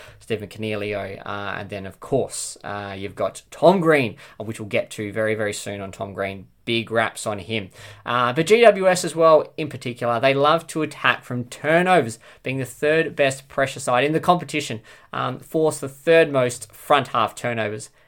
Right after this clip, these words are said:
And across the past two months, they've actually averaged a hundred and one points, where for the Pies, they're bottom six for opposition scores per inside fifty. So this, for mine, will be where the game will actually be won and lost. And if the Pies defence can stand up.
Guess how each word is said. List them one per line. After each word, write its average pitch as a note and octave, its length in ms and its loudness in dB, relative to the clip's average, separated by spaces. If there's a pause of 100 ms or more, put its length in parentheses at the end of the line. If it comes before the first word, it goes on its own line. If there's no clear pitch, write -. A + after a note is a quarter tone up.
And C3 100 -4
across G#3+ 220 0
the A3+ 80 -6
past B3 360 2
two A#3+ 200 0
months, F#3+ 360 2 (220)
they've D#3 100 2
actually - 260 -2
averaged D3 360 0
a C3+ 60 0
hundred F3+ 500 -4
and D#3 80 -6
one C#3+ 220 2
points, C3+ 420 -4 (180)
where D#3 120 4
for D3 100 -6
the C#3 80 -2
Pies, C3+ 580 2
they're B2+ 200 -6
bottom C#3 400 0
six - 480 -6
for A#2 240 -6
opposition C3 580 -4
scores A#2+ 320 -6
per A#2+ 140 -8
inside D3 340 2
fifty. G#3+ 420 -4 (360)
So - 100 -6
this, B2 240 -4
for C3 140 -8
mine, A#2+ 500 0
will B2 160 -4
be A#2 220 -2
where B2 260 2
the A#2+ 120 -4
game C#3 540 2
will A2+ 140 0
actually A#2 280 -6
be A2+ 120 -4
won C#3 600 4 (100)
and A#2+ 200 -2
lost. G#2+ 300 -4
And A#2+ 80 -4
if A#2+ 120 -4
the B2 80 -6
Pies F#3+ 340 4
defence F3+ 560 2 (320)
can C3+ 180 -8
stand C3 640 -2
up. - 300 -6